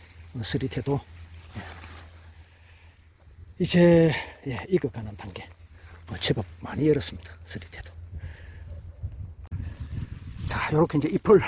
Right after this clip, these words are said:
딱 털어놓으니까 좋죠. 그리고 여기 보시면, 예, 한 구멍에 두 포기,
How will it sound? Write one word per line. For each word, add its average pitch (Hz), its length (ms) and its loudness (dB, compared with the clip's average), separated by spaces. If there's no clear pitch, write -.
딱 170 140 -4
털어놓으니까 147 560 4
좋죠. - 320 -10
그리고 151 380 6
여기 143 160 4
보시면, 143 500 4
예, - 60 -8
한 - 260 -4
구멍에 139 400 2
두 - 80 -8
포기, - 280 -10